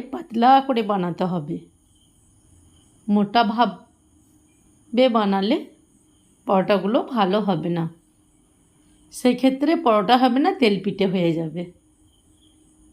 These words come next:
এরপরে ওভেনের মধ্যে একটা কড়াই বসিয়ে দিয়েছি। কড়াইটা যখন দেখবে খুব ভালোভাবে গরম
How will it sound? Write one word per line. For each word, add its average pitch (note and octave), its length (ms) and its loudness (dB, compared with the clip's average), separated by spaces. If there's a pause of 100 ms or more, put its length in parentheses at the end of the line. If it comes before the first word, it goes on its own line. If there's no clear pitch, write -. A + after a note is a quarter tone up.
(260)
এরপরে A#3 400 0 (100)
ওভেনের G3+ 460 2
মধ্যে F#3+ 300 -2 (100)
একটা C4+ 280 -6
কড়াই F#3+ 260 2
বসিয়ে F3 420 -2
দিয়েছি। D#3 360 -6 (960)
কড়াইটা F#3 400 2 (120)
যখন A3+ 320 0
দেখবে F#3 300 -2 (180)
খুব C4+ 180 -4 (140)
ভালোভাবে F3 580 -4 (120)
গরম G3 240 -2